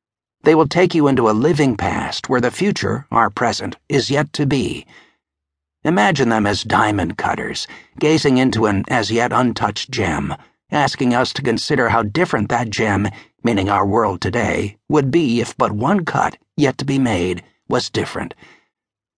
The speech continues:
Might that gem, our world, have remained the same? Might it have perhaps glowed far more brightly with stunning radiance,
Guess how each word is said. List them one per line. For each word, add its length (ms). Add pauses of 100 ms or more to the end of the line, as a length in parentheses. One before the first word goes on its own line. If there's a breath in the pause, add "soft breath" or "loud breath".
(260)
Might 320
that 220
gem, 440
our 260
world, 520 (140)
have 180
remained 340
the 80
same? 480 (560 soft breath)
Might 180
it 80
have 240
perhaps 400
glowed 480
far 260
more 240
brightly 500
with 160
stunning 480
radiance, 540